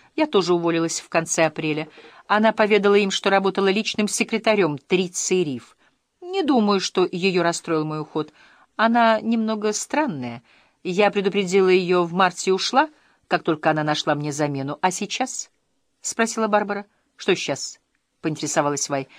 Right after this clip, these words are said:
«Чем вы сейчас занимаетесь?» — пояснил Нката. «Где работаете?» Она сообщила им, что занялась модельным бизнесом. Она давно мечтала об этом, и Никки одобрила ее выбор.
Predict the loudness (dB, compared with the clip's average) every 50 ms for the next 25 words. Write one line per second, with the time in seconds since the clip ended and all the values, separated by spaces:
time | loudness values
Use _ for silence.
0 | -20 _ _ -4 -2 -2 -2 -2 -4 -4 -2 -2 -2 -2 -2 -4 -8 -6 -6 -4
1 | -6 -6 -6 -8 -10 -10 -8 -6 -6 -6 -6 -6 -6 -6 -4 -4 -4 -6 -6 -4
2 | -2 -2 -2 -2 -4 -8 -14 -14 _ _ _ _ -6 -2 0 0 0 0 0 -4
3 | -6 -10 -10 -8 -10 -10 -8 -10 -14 -14 -16 _ -20 -20 -8 -2 0 2 2 2
4 | 2 0 0 0 0 0 0 0 0 -2 -4 -4 -6 -6 -6 -4 -4 -2 -2 -2
5 | -2 -4 -4 -4 -4 -2 -2 -2 -2 -2 -4 -4 -2 -2 -2 -2 -4 -6 -6 -6
6 | -6 -8 -10 -12 _ _ _ _ _ _ _ -2 0 0 2 2 2 2 2 2
7 | 0 0 0 -2 -2 -2 0 0 2 0 0 -2 -4 -6 -6 -8 -10 -12 -12 -18
8 | -20 -10 _ 0 2 4 4 4 2 2 0 0 0 2 2 2 2 2 4 2
9 | 2 2 0 -2 -2 -2 -2 -2 -2 -2 -2 -2 -2 -2 -2 -4 -4 -6 -10 -14